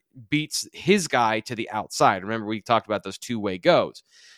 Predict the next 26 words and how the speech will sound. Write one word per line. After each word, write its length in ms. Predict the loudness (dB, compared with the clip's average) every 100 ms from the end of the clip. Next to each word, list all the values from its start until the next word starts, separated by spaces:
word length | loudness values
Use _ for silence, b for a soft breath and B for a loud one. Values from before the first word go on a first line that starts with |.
| b
So 160 | 2
you're 160 | 4 2
trying 300 | 0 0 2
to 80 | 0
vacate 580 | 2 2 2 -2 -2
an 140 | -4 -2
area 400 | 2 4 4 0
to 140 | -4 0
open 280 | 0 2
it 80 | 2
up 160 | 2 2
for 120 | -4
another 200 | -2 0
guy 160 | 0 0
underneath, 520 | -4 -4 -2 -2 -2
and, 200 | -8 -8 -10
and 140 | -8
the, 140 | -8 -10 _ -14
the 100 | -14
underneath 340 | -6 -2 -2
guy 120 | 0 -2
didn't 180 | -2 -4
get 140 | 0
open 220 | 0 0
either. 300 | -2 0 0
So 300 | 0 2 2